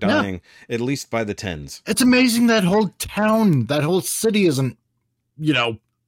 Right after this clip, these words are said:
Speaker 2: empty.
Speaker 1: That's why they call it Chirac. It is literally
Speaker 2: Oh,
Speaker 1: treated
Speaker 2: well,
Speaker 1: like a
Speaker 2: see,
Speaker 1: third
Speaker 2: that
Speaker 1: world
Speaker 2: I didn't
Speaker 1: country.
Speaker 2: know, but now I
Speaker 1: Yeah,
Speaker 2: do.
Speaker 1: Chirac is literally a thing. The south end of Chicago is basically, you don't go there.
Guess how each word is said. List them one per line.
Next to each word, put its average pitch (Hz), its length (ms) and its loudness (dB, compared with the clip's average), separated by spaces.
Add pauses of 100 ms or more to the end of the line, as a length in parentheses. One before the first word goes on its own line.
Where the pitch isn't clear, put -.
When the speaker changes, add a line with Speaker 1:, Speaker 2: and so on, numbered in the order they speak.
(280)
Speaker 2:
empty. 127 600 0
Speaker 1:
That's 98 140 -4
why 98 120 0
they 92 100 0
call 95 220 -2
it - 60 -12
Chirac. 90 680 -10 (1200)
It 98 120 -4
is 90 120 -6
literally 101 260 -2
Speaker 2:
Oh, - 60 -6
Speaker 1:
treated 101 140 -2
Speaker 2:
well, 98 80 -2
Speaker 1:
like 92 100 -4
a - 20 -6
Speaker 2:
see, 131 60 0
Speaker 1:
third 98 140 0
Speaker 2:
that 95 100 0
Speaker 1:
world 98 160 -2
Speaker 2:
I 110 60 -2
didn't 120 100 -2
Speaker 1:
country. 135 160 -2
Speaker 2:
know, 85 100 -10
but 95 80 -8
now 101 120 -4
I 107 40 -2
Speaker 1:
Yeah, 95 140 0
Speaker 2:
do. 107 140 -6
Speaker 1:
Chirac 95 520 -4
is 92 160 -6
literally 101 320 -2
a 98 60 -2
thing. 92 180 -6
The 82 60 -6
south 92 280 -4
end 95 120 -4
of 90 80 -8
Chicago 92 500 -4
is 80 300 -6
basically, 85 580 -8
you 85 100 -8
don't 90 200 -6
go 80 160 -10
there. 65 180 -14